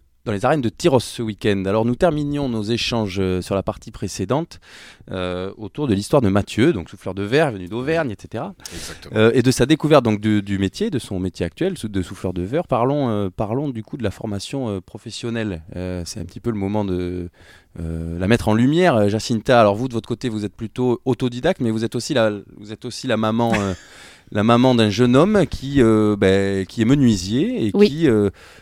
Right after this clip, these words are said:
Speaker 1: euh, a suivi une formation professionnelle et,
Speaker 3: Exactement, oui.
Speaker 1: et qui est souvent considérée à tort comme une voie de garage. Est-ce que vous pouvez nous, voilà, nous, nous raconter un petit peu cette histoire, hein, et le fait que, euh, euh, ben, ça a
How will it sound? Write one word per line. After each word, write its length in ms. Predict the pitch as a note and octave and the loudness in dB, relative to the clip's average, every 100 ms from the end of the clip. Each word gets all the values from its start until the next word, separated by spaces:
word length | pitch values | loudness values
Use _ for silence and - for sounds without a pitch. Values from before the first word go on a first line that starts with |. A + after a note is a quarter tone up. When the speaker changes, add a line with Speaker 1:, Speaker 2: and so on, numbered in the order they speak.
| _ F2+ | _ -4
Speaker 1:
euh, 600 | F2+ F#2 F#2 F#2 F2+ F2 | 0 0 2 0 -2 -4
a 160 | - G#2 | -2 -2
suivi 460 | - C3 F#2+ B2+ G3+ | -2 -8 -6 -6 -4
une 120 | A2+ | -4
formation 340 | A2+ G#2 A#2 | -2 -2 -4
professionnelle 680 | - - G#2 - F#2+ A#2+ G3 | -8 -8 -6 -2 0 2 2
et, 100 | F#3+ G#2 | 2 2
Speaker 3:
Exactement, 260 | G3+ G2 E3 | 2 2 0
oui. 100 | G2+ | -2
Speaker 1:
et 60 | G2+ | -4
qui 120 | G#2+ | -6
est 20 | |
souvent 260 | - D3+ D3 | -4 -4 -4
considérée 420 | A#2 - A#2 A#2+ | -6 -4 0 2
à 100 | G2+ | 2
tort 240 | - A#2+ | 0 0
comme 100 | G#2+ | -2
une 100 | F#2+ | -4
voie 120 | F#2+ A2+ | -2 -2
de 80 | |
garage. 280 | G#2 F2+ F3+ | -2 0 -2
Est-ce 120 | C#3+ | -4
que 40 | - | -8
vous 60 | |
pouvez 120 | C3 A#2+ | -2 -2
nous, 120 | G#2+ - - - | -2 -6 -20 -10
voilà, 240 | E2 A2+ | -4 -2
nous, 140 | B2 F#2 - _ | -2 -4 -12 _
nous 60 | G#2+ | -4
raconter 320 | G2+ A#2 C#3 | -4 -4 -4
un 60 | A2 | -4
petit 120 | - | -6
peu 160 | B2 C3 | -6 -4
cette 220 | G#2 - | -4 -8
histoire, 420 | - B2+ B2 G2+ | -6 0 2 2
hein, 120 | F#2 | 0
et 40 | F#2+ | -2
le 80 | |
fait 240 | F#2+ B2+ - | -2 -4 -4
que, 80 | A2+ | -4
euh, 280 | A#2+ G2+ F#2 - - _ | 0 0 -2 -10 -20 _
euh, 460 | F2+ E2 F2 F2+ F2+ | -8 -8 -10 -10 -12
ben, 260 | F2 F#2+ F2+ | -8 -6 -4
ça 260 | - | 0
a 40 | F#2+ | 2